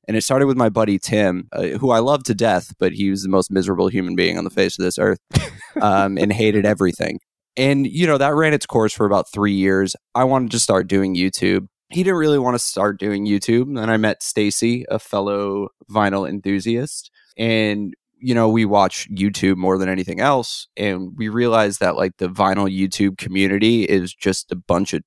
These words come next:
fucking old guys that are like, "Kiss is the only band. Love Gun's about his dick." And you're just like, "All right, man. All right. Let's, let's chill."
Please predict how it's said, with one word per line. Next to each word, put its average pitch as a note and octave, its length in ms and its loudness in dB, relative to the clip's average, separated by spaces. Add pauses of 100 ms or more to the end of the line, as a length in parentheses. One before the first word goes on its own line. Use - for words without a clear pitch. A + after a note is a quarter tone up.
(120)
fucking F#2 540 -4
old G2 300 2
guys G#2+ 340 0
that G#2 100 0
are G2+ 80 0
like, E2+ 220 -2
"Kiss A2+ 340 -2
is - 200 -8
the F#2+ 260 -6
only F#2+ 480 -4
band. F#2+ 600 -2 (720)
Love D3 240 -4
Gun's C#3+ 300 -4
about C3 320 -2
his B2 160 0 (140)
dick." C#3 680 0 (240)
And B2+ 160 -2
you're C3 140 0
just C3 180 -2
like, B2 340 0
"All - 120 0
right, E3 200 0
man. - 280 -2 (760)
All D3 200 2
right. G2+ 260 0 (300)
Let's, C3+ 300 -2
let's D3 260 0
chill." - 400 -2